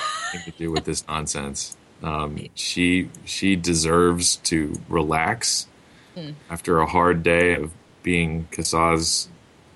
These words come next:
Speaker 2: executive director, and, uh, I'm still fresh meat, so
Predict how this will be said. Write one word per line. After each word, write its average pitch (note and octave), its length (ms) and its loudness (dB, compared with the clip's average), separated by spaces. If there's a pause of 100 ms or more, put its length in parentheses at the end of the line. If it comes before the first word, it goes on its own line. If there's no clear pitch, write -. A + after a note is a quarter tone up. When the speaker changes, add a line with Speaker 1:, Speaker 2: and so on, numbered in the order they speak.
(140)
Speaker 2:
executive E2+ 520 -2
director, D#2+ 680 0
and, D2+ 380 -4
uh, D2 240 -2 (520)
I'm F2+ 180 2
still F2 320 4
fresh E2+ 380 0
meat, D#2+ 400 0
so D2+ 380 0